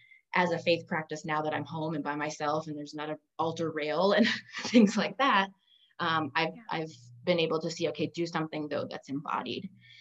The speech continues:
Speaker 1: you know, make the sign of the cross, or when I'm doing my yoga positions, do that during morning prayer or, um, or whatever it is. So it kind of helps me stay grounded that way.
Speaker 2: Yeah,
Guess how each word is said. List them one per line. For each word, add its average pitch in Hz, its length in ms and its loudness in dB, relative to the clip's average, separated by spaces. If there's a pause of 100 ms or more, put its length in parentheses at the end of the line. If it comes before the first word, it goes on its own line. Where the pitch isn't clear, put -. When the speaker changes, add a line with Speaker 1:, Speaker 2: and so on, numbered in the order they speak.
(140)
Speaker 1:
you 160 80 0
know, 147 100 0
make 160 220 0
the 170 80 -2
sign 156 240 -4
of 151 100 -6
the 147 80 -4
cross, 196 720 2
or 151 240 0
when 156 140 -4
I'm 156 100 -2
doing 151 280 -4
my 147 80 -4
yoga 185 300 2
positions, 180 520 0
do 156 200 -4
that 156 220 2 (500)
during 165 240 0
morning 160 240 -2
prayer 220 560 2
or, 151 420 -4 (540)
um, 165 380 -8 (180)
or 185 120 4
whatever 170 320 4
it 165 60 2
is. 160 220 -2
So 156 140 -4
it 151 80 -6
kind 160 180 -2
of 147 80 -6
helps - 360 -4
me 151 340 -2 (100)
stay - 240 -6
grounded 123 380 -4
that - 160 -12
way. - 240 -8 (1700)
Speaker 2:
Yeah, 220 240 4